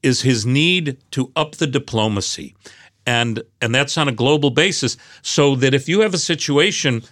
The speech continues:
let's just say in Uganda, where one individual has been in power for, I think, thirty-five, thirty-six years, and another individual in South Sudan has been in, or in Sudan, South,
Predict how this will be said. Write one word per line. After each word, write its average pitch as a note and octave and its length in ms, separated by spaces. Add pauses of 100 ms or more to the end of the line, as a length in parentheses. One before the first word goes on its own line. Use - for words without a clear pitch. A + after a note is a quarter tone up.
(140)
let's D#3 180
just F3 180
say E3 200
in F3 100
Uganda, F3+ 540
where A2 160
one B2 280
individual A#2+ 600
has G2+ 120
been A2+ 200
in G#2+ 100
power A2 340
for, G#2 200
I G2+ 80
think, G#2+ 200
thirty-five, G#2+ 380
thirty-six F#2+ 460
years, F#3+ 240 (280)
and A#2+ 120
another C3 320
individual A#2+ 500
in A2 60
South G#2+ 260
Sudan C3 360
has C3 100
been C#3 220
in, A#2+ 220
or A2 240
in G2 60
Sudan, B2 460
South, G#2+ 200